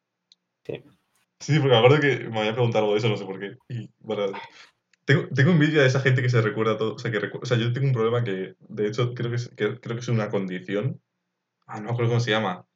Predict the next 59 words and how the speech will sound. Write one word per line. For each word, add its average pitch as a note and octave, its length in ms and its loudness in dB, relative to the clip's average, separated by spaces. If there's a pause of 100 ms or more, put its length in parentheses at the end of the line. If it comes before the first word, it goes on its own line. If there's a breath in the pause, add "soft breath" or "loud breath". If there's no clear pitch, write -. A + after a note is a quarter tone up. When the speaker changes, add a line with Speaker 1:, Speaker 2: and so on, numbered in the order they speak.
(220)
Speaker 2:
En A2 140 -6
plan, G#2+ 200 4
que G#2 120 0
tu G#2 240 -4
memoria A2 500 2
autobiográfica G#2 880 -2
es - 80 -6
una G2 100 -4
mierda. F#2+ 400 -6 (1700)
En A#2+ 120 -4
plan, G2+ 220 4
que G2+ 80 -4
no G2+ 80 -2
recuerdas A2 320 -2
tanto G#2+ 160 -4
bien G#2 160 -2
los, G2+ 180 -6
tus G2+ 140 -10
eventos G2 240 -4
de G2 80 -4
la F#2 80 -4
vida. F2+ 260 -10 (120)
Y - 180 -12
me G2+ 80 -6
pasa A#2 180 0
mucho, A#2+ 200 -2
o - 40 -12
sea, F#2 260 -8 (340)
a - 40 -8
lo G2+ 60 0
mejor A2 260 2
Speaker 1:
Ah, C3+ 120 6
yo C3 60 6
Speaker 2:
recuerdo C#3+ 200 6
Speaker 1:
me C3+ 80 2
acuerdo D3 320 6
perfectamente. B2 720 -2
¿Hasta C3+ 140 0
Speaker 2:
Claro, C#3 180 6
Speaker 1:
dónde C#3+ 140 6
Speaker 2:
¿ves? C#3 100 4
Speaker 1:
estábamos B2 380 0
sentados? - 540 -6 (440)
Speaker 2:
¿Ves? A#2+ 240 6
Eso, A#2 220 2
eso A#2+ 100 2
es C3 160 4
increíble, B2 380 2
me A#2+ 40 2
parece A#2 220 -2
increíble. B2 460 -2
Y A2+ 80 -6
eso B2 100 2
es G#3 60 2
una F3+ 120 6
cosa E3 140 4
interesante, C3 460 2
¿no? A2 100 0
De, B2 300 2